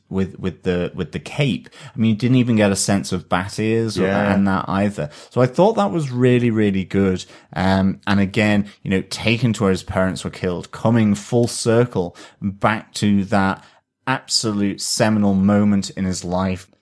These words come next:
Speaker 1: that he has been thinking about and ultimately will define,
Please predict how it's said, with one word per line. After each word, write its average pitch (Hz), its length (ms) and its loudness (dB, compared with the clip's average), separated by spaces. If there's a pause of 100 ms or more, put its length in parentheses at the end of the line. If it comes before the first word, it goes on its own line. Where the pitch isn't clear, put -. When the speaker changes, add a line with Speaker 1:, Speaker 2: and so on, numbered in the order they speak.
Speaker 1:
that 120 140 4
he 117 220 0
has 107 120 2
been 104 200 2
thinking 135 480 0
about 117 340 0
and 101 220 -2
ultimately 104 480 -2
will 92 160 -4
define, 95 840 2